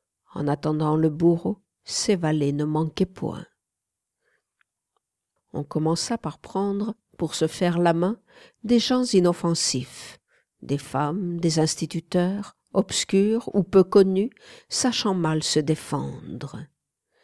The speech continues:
Et puis on s'attaqua à de plus gros morceaux. L'occasion était bonne pour les hommes politiques de se débarrasser de rivaux dangereux, détenteurs de secrets redoutables et maîtres du lendemain.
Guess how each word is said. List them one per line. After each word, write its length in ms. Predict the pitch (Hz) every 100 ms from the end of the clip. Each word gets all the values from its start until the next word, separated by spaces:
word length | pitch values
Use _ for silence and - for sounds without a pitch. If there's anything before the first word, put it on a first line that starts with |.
| _ _ _ _ _ _ _ -
Et 60 | 233
puis 400 | - 285 294 302
on 100 | 269
s'attaqua 680 | - 226 214 - - 160 165
à 40 |
de 120 | 160
plus 200 | 170 -
gros 220 | 175 156 165
morceaux. 560 | 160 156 - - 113 - _ _ _ _ _ _ _ _ -
L'occasion 500 | 254 254 269 311 302
était 260 | 214 -
bonne 380 | 175 160 147 156
pour 160 | 165 202
les 220 | 202 202
hommes 200 | 240 220
politiques 720 | 202 190 196 - 247 - - - - _
de 80 | 254
se 180 | 254 262
débarrasser 840 | 190 208 185 180 180 - 175 165
de 100 | 160
rivaux 460 | 170 185 156 156 160
dangereux, 680 | 156 160 - 151 - 117 - _ _ _ _ _ _ -
détenteurs 720 | 202 254 262 254 - 269 220
de 80 | 185
secrets 480 | - 185 - 226
redoutables 880 | 208 185 170 190 - 240 226 175 175 - - _ -
et 120 | 254
maîtres 540 | 220 151 151 - -
du 160 | 170 175
lendemain. 760 | 170 170 165 165 156 139 143